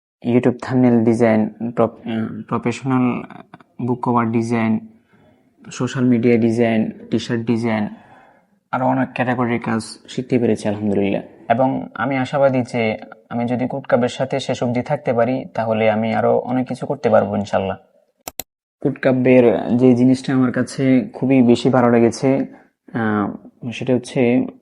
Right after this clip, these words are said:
প্রথমত কোটকাব্য আইটি ইনস্টিটিউটের, আহ, পরিবেশটা আমার কাছে অসাধারণ লেগেছে, যেটা শেখার জন্য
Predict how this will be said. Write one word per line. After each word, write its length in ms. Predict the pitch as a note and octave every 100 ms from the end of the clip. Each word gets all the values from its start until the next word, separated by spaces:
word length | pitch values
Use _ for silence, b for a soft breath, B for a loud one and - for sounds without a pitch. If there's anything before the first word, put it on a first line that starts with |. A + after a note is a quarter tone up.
| -
প্রথমত 440 | - B2 D3 D3 D3+
কোটকাব্য 680 | D3+ D3 C3+ - C3 A#2+ A#2+
আইটি 320 | A#2 A#2 B2
ইনস্টিটিউটের, 680 | A#2+ A#2+ - B2 C3 C3+ C3+ F3+ B B B B -
আহ, 440 | - A2 G#2+ G#2+ -
পরিবেশটা 440 | C3 B2 A#2+ C3
আমার 180 | B2 B2
কাছে 480 | B2+ B2 C#3+ C3+ C3
অসাধারণ 520 | A#2 A2 B2 B2+ A#2+
লেগেছে, 440 | A2+ G#2+ - B2+ D#3 - B B _ A#2
যেটা 580 | A2+ A2+ B2 A2+ A2+ - - _ _ G#2
শেখার 380 | - C3+ C#3+
জন্য 460 | B2 C3+ C3+ C3